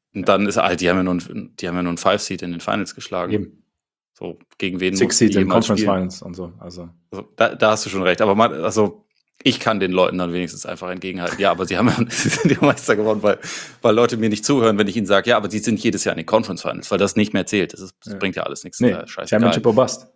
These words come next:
Speaker 2: Ist doch so.
Speaker 1: Genau.
Speaker 2: Ja.
Speaker 1: Aber ich glaube, dass halt Luka
Speaker 2: Außer in Chicago,
Speaker 1: sowieso
Speaker 2: da ist man competitive. Entschuldigung, muss, ich muss die bloß noch kurz reinbringen.
Speaker 1: Okay.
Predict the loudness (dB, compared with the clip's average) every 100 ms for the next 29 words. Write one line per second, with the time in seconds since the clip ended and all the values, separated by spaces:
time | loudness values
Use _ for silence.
0 | -20 -18 -16 -14 -14 -6 0 2 2 -2
1 | _ -16 -14 0 4 4 4 2 4 2
2 | 0 -2 -4 _ _ _ 2 4 6 4
3 | 2 4 4 6 6 4 2 2 2 0
4 | -2 -2 0 0 0 -6 -8 -10 -10 -10
5 | -12 -14 -16 -20 -20 -20 -20 -20 _ -8
6 | -4 -4